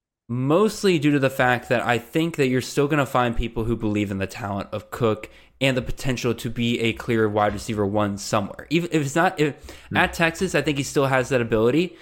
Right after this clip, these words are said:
Speaker 1: But let's say Texas keeps loading up this wide receiver room. They basically talked all offseason about how Cook was, like, clearly that next guy. So I still think there's a path to him being groomed to be that Xavier Worthy role right there. But let's say that doesn't happen.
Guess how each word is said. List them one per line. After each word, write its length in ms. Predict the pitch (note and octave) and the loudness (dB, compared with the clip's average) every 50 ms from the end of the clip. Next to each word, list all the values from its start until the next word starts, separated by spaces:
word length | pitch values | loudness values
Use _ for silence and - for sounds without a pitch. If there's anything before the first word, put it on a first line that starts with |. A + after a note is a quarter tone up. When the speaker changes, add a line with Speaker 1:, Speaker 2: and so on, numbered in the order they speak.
| - - - - _ _ _ - | -20 -20 -20 -20 _ _ _ 0
Speaker 1:
But 200 | D#3 D3+ - - - - _ _ _ _ _ _ _ _ _ _ _ _ _ _ _ _ _ _ - | 0 0 0 -2 -14 -20 _ _ _ _ _ _ _ _ _ _ _ _ _ _ _ _ _ _ 0
let's 180 | D#3+ E3+ F#3 - | 0 0 0 0
say 100 | B3 G#3+ | -2 -2
Texas 360 | - F#3 E3 C#3+ - C#3+ - | 0 -2 -2 -2 -4 -6 -4
keeps 240 | - D3+ A#2+ - B2+ | -2 -2 -2 0 2
loading 280 | A#2+ A#2+ A#2 A#2+ A2 | 2 4 4 4 2
up 100 | A2 G#2+ | 0 -2
this 160 | - A2+ - - | -2 -4 -4 -4
wide 180 | A2 G#2+ G#2 | -4 -4 -4
receiver 300 | G#2 - - A2 G#2 G#2 | -6 -6 -8 -6 -6 -6
room. 220 | G2+ E2+ G#2+ A#2 B2+ | -8 -8 -6 -2 0
They 160 | A3+ D#4+ F4+ | 2 2 2
basically 480 | A3 - G#3 A3+ A3+ A#3 - F3+ D3 | 2 2 2 0 0 0 0 0 0
talked 460 | - - - C3+ C3 A#2 G2+ - - - - - | 0 0 0 0 0 0 0 -4 -10 -10 -4 0
all 240 | B2+ C3+ D3 C#3+ | 2 2 2 2
offseason 460 | B2+ B2+ B2 A#2+ - - C3 A2+ G#2+ A2 | 2 2 0 0 0 -2 -2 -2 0 0
about 200 | G#2 G#2+ G2+ - | 0 0 -2 -2
how 200 | - C#3 C3+ C3 | 0 0 0 0
Cook 340 | - - - G3+ G3+ G3+ | 0 0 0 0 0 2
was, 180 | - D#3 C#3 - | 2 0 2 2
like, 180 | C3+ A#2+ - - | 2 0 0 -2
clearly 600 | - - - - F#3 G3+ G3+ A3 A3 F#3+ F3 D#3 | -6 -6 -2 0 2 2 4 4 4 4 4 2
that 220 | C3 C3 B2 A#2 | 2 2 0 0
next 300 | A2 A#2 A2 - - - | 0 -2 -2 -4 -6 -10
guy. 360 | - G#2 G#2 G#2 A2 A2+ - - _ - - _ _ - | -8 -8 -8 -10 -10 -16 -18 -20 _ -20 -20 _ _ 0
So 80 | G3+ | 2
I 60 | G3 | 2
still 180 | G3 G3+ C#4+ B3+ | 2 0 0 0
think 120 | A#3+ G#3+ | 0 2
there's 140 | F#3+ F#3 D#3 | 2 2 0
a 60 | D#3 | 0
path 300 | - - D#3+ C#3+ C#3 - | 0 0 0 0 0 0
to 80 | - C3 | -2 -2
him 300 | B2 B2 A#2 A2 A2+ A2+ - - - - - - _ - A#2+ | 0 2 2 0 0 -2 -8 -16 -20 -20 -20 -20 _ -8 -2
being 680 | - C3+ C3+ C3+ B2+ B2 A#2+ A#2 A2+ - - - - B2 | 2 2 4 4 2 2 2 0 -2 -4 -6 -12 -10 -4
groomed 640 | B2 B2 B2+ C3 B2+ B2 A#2 A#2 G#2+ G#2 A2 - - | 0 2 4 4 4 4 2 2 0 -2 -4 -8 -8
to 100 | - A2 | -6 0
be 200 | A#2+ A#2+ A#2 A2 | 2 2 4 4
that 280 | A2+ A2+ A2+ A2+ G#2 | 4 2 2 2 0
Xavier 260 | G2+ A#2 A2 G#2+ A2 | 2 2 2 2 2
Worthy 300 | G#2 G2+ G#2+ G#2 G2+ G2+ | 2 2 0 0 0 0
role 260 | G2 G2 G#2 F#2+ G2 F#2+ | 0 0 2 2 0 0
right 240 | G2 F#2+ G2+ - - | 0 -4 -4 0 0
there. 240 | C3+ A#2+ A2 - - - - - - - - _ _ _ _ _ _ _ _ _ - | 2 2 2 0 -6 -14 -20 -20 -20 -20 -20 _ _ _ _ _ _ _ _ _ 0
But 180 | D#3+ D3+ C3+ | 0 0 2
let's 180 | D3+ E3 E3 - | 2 2 2 2
say 140 | E3+ D#3+ C#3+ | 2 4 4
that 140 | C#3 C3 | 4 4
doesn't 220 | C3+ A#2+ A#2 A2+ G#2+ | 2 2 0 0 -2
happen. 420 | A#2 A2+ G#2 F2+ - - - - | -2 -2 -2 -2 -4 -10 -18 -20